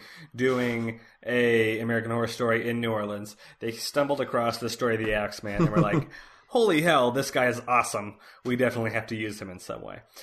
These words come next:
So I think that's how they stumbled across him in the first place. But I do think, I do give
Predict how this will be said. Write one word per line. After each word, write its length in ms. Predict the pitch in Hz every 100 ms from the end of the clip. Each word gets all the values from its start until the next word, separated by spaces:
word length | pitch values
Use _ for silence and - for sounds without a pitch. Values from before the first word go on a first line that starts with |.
| - -
So 100 | 165
I 60 |
think 140 | 214 226
that's 100 | -
how 80 | 185
they 120 | 151
stumbled 280 | - 143 123
across 320 | 139 120 -
him 60 |
in 80 | 113
the 60 | 101
first 300 | - 104 -
place. 200 | 110 104
But 100 | 131
I 80 | 123
do 160 | 180
think, 260 | 196 190 165 - -
I 140 | 139
do 240 | 139 139 190
give 360 | 165 143 120